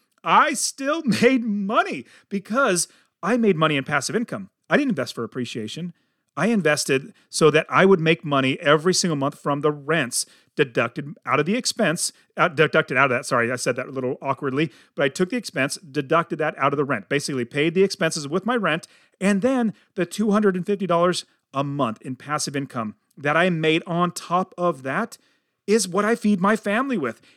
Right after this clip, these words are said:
And that's what you can do. And you do not want to end up at the end of your life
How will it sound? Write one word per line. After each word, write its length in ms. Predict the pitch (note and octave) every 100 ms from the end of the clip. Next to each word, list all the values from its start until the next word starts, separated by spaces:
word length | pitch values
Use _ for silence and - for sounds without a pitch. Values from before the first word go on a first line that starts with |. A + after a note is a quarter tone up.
| _
And 120 | D#3
that's 160 | F3 E3
what 240 | F3+ -
you 100 | F#3+
can 200 | F#3+ E3
do. 260 | C#3+ C#3+ G#2+ _ _
And 260 | - D3 D#3
you 260 | D#3 E3 G#3
do 200 | A3+ G3+
not 420 | E3+ F#3 A#3 G#3+
want 240 | D#3+ D#3
to 140 | D3+ F3
end 240 | F#3+ F3+
up 220 | C#3 B2+
at 160 | E3 D3
the 140 | G3
end 160 | F3+ G#3+
of 80 | A#3
your 140 | A#3
life 340 | D3+ C3+ C#3